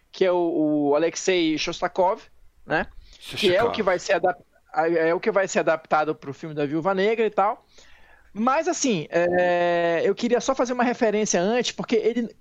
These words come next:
Speaker 1: cronologicamente, ele não foi o primeiro personagem a ser chamado de Guardião Vermelho,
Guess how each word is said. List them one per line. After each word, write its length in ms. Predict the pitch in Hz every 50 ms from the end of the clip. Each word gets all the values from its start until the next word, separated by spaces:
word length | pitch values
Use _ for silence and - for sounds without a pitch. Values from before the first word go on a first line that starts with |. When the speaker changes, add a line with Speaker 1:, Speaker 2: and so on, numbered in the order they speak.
| -
Speaker 1:
cronologicamente, 1400 | - - 277 285 349 381 349 320 277 233 202 190 190 190 180 151 151 - - 143 143 147 165 202 233 247 - - - -
ele 140 | 170 180
não 180 | 185 214 247 302
foi 380 | - - - 262 262 285 262 -
o 100 | 220 196
primeiro 680 | - - 269 262 247 226 214 226 269 311 320 294 254
personagem 840 | 190 - 220 202 - - 196 180 170 165 175 196 208 202 226 202 147
a 140 | 185 196
ser 220 | 190 - 233 214 208
chamado 520 | - - 214 190 180 175 185 202 196 202
de 140 | 175 180 190
Guardião 480 | 165 185 202 190 196 160 175 185 190 180
Vermelho, 560 | 208 240 247 254 226 196 175 156 131 120